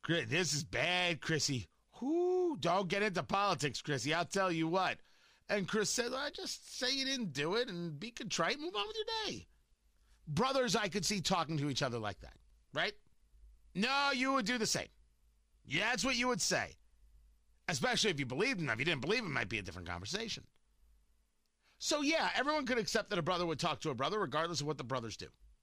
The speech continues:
No one's gonna pretend they don't actually talk about the things. Only Joe Biden could so hate you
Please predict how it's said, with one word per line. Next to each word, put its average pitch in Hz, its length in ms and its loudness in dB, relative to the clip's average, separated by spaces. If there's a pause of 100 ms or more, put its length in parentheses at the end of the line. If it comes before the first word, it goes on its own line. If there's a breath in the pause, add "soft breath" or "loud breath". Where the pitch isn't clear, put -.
(480)
No 180 200 2
one's 247 160 2
gonna 226 160 2
pretend 185 280 0
they 147 100 4
don't 170 260 2
actually 117 300 0
talk 104 260 -2
about 92 160 -8
the 78 80 -18
things. 71 380 -14 (440 loud breath)
Only 330 480 4
Joe 277 300 2
Biden 180 560 0
could 170 180 0
so 240 440 2 (120)
hate 220 260 -4
you 117 300 -4